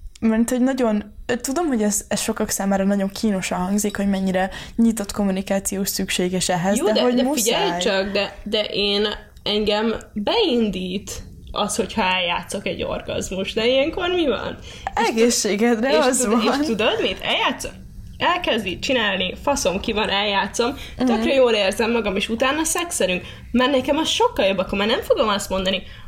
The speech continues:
Speaker 2: amikor nyalja a puncimat, hogy figyelj, Léci, hagyd már abba, és utána szexeljünk, az már egy kicsit turn off.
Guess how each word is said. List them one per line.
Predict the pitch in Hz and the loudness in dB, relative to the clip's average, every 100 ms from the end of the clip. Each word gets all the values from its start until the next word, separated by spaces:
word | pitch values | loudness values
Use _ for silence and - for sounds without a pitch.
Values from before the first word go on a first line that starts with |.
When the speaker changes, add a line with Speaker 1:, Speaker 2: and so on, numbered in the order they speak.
| - | -2
Speaker 2:
amikor | - 370 302 226 202 | 0 2 0 2 2
nyalja | 202 185 185 | 2 2 2
a | 180 | -2
puncimat, | - 185 196 202 196 | -4 -4 -2 0 0
hogy | 220 | -2
figyelj, | 202 339 403 277 | -4 -2 0 2
Léci, | 254 269 233 | 0 0 0
hagyd | 214 208 | 2 2
már | 226 214 214 | 2 2 2
abba, | 208 214 - | 0 0 -2
és | 277 208 | -4 -2
utána | 208 202 196 202 | -2 0 2 2
szexeljünk, | - 196 - 185 185 226 254 | 0 -2 0 0 2 2 2
az | 311 349 | 0 2
már | 370 | 2
egy | 381 - | 2 0
kicsit | 339 359 339 | 0 0 0
turn | 330 208 175 | 0 0 -2
off. | 165 | -4